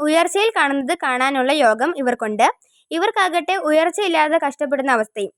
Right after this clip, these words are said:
ഇതിന് ഒരു പരിഹാരം ഉണ്ടാകുകയാണ്. നിങ്ങളുടെ ശത്രുക്കൾ വരെ നിങ്ങളെ വാഴ്ത്തുന്ന അവസ്ഥയാണ് വരാൻ പോകുന്നത്. ഇവർ ഉള്ള വീട്ടിൽ തന്നെ സൗഭാഗ്യവും സന്തോഷവും ഉയർച്ചയും കൈവരും. അടുത്ത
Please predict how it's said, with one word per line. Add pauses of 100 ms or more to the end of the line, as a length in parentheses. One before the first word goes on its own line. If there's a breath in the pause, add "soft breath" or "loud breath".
(320 loud breath)
ഇതിന്
ഒരു
പരിഹാരം
ഉണ്ടാകുകയാണ്. (200)
നിങ്ങളുടെ
ശത്രുക്കൾ
വരെ
നിങ്ങളെ
വാഴ്ത്തുന്ന
അവസ്ഥയാണ്
വരാൻ
പോകുന്നത്. (640 soft breath)
ഇവർ (100)
ഉള്ള (140)
വീട്ടിൽ
തന്നെ (120)
സൗഭാഗ്യവും (120)
സന്തോഷവും
ഉയർച്ചയും
കൈവരും. (440)
അടുത്ത